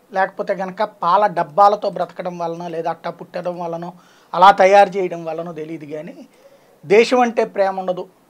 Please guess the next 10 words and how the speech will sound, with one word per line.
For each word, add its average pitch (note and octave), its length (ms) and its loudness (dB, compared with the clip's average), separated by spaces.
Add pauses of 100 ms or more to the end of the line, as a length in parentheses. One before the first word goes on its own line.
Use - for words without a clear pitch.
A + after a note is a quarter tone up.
(140)
అమ్మా F#3+ 240 4
నాన్నలంటే G3+ 460 2
ప్రేమ F3+ 340 -4
ఉండదు, F3 280 -10 (520)
మనవాళ్ళంటే G3 720 6
ఓ F3 120 -2
లెక్క D#3+ 320 -10
ఉండదు, E3 280 -10 (840)
విలాసం, G#3 600 6 (600)
విచ్చలవిడితనం, F#3+ 840 0